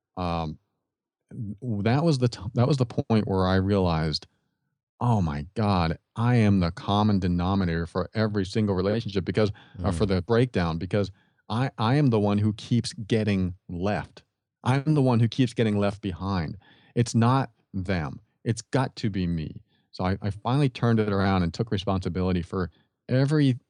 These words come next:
Speaker 1: for the role I took in every single relationship that broke down. And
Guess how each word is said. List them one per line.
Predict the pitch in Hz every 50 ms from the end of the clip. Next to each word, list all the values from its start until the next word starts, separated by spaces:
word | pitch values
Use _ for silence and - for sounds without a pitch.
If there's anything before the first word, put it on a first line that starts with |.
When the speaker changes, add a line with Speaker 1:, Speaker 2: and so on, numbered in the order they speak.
| _ _ -
Speaker 1:
for | - - 123
the | 110 110
role | 104 107 127 135 143 147 123
I | 110 110 110
took | 110 - - 127 95 78 - _ _ _ _
in | - 98 95 101
every | 104 101 113 107
single | - - 110 104 95 95 87
relationship | 92 92 87 90 90 92 90 - 90 82 - - 78 76 - _ _ _ _ _ _ _ _ _ _ _ _
that | 95 95 95 90 85 80 -
broke | - 92 95 87 80 - -
down. | 82 78 67 58 - _ _ _ _ _ _ _ _ _ _ _ _ _ _ _ _
And | 92 87 82 80 80 80 80